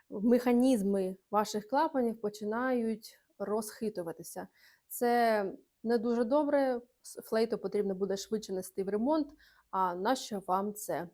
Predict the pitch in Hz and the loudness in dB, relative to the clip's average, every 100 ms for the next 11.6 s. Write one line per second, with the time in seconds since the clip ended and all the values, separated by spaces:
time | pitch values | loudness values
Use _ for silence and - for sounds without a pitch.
0 | _ 226 220 196 180 254 202 - 180 - | _ -12 -4 -2 0 0 -2 -4 -10 -2
1 | 247 214 196 202 196 190 285 269 - 196 | 0 2 2 0 0 -2 -2 -2 -2 -2
2 | 202 - 190 - _ - 208 - - 196 | -4 -6 -8 -8 _ -6 -4 -4 -6 -18
3 | - - - - - - 214 190 165 220 | -20 -20 -20 -20 -8 0 2 2 -4 -4
4 | 285 240 214 196 175 175 170 175 - 196 | -4 -4 -2 -2 -2 -6 -8 -10 -6 -4
5 | 185 190 - 359 - _ _ _ _ _ | -4 -8 -4 -4 -4 _ _ _ _ _
6 | - 480 311 277 320 220 214 277 302 240 | -2 2 4 2 2 0 -2 -4 -2 -2
7 | 226 214 208 - _ _ _ _ _ _ | 2 2 0 -6 _ _ _ _ _ _
8 | _ - 220 247 277 226 202 233 240 214 | _ -10 0 2 2 0 -2 0 0 -2
9 | 185 190 - 170 - - - _ _ _ | -6 -6 -6 -10 -10 -14 -16 _ _ _
10 | _ _ _ _ _ _ _ _ _ _ | _ _ _ _ _ _ _ _ _ _
11 | 311 370 220 240 226 | 2 2 4 2 2